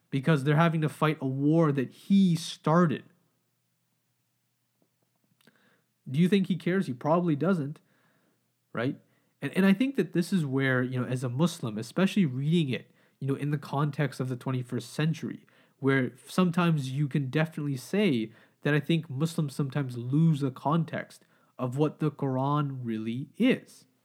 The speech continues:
And for me, when reading the Quran and seeing these events, it reinforces not just that, you know, a lot of the things in the Quran are applicable to us,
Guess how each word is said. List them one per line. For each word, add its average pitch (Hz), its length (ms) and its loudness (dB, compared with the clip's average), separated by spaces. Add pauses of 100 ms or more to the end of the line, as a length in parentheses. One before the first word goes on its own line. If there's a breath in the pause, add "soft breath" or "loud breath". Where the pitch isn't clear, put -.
(420)
And 165 220 4
for 165 200 0
me, 147 460 2
when 139 400 0
reading 170 480 2
the 123 100 -6
Quran 107 460 -4
and 127 140 -6
seeing 202 440 2
these 135 180 -2
events, 95 400 -10
it 143 160 -8 (100)
reinforces 160 1200 0
not 190 260 0
just - 480 0 (400 soft breath)
that, 131 360 0
you 131 120 -2
know, 120 80 -4
a 113 60 -2
lot 135 280 2
of 160 120 2
the 135 60 -6
things 139 280 -2
in 135 80 -4
the 127 80 -4
Quran 127 560 -2
are 127 160 -2
applicable 143 540 -2
to - 220 -8
us, - 240 -18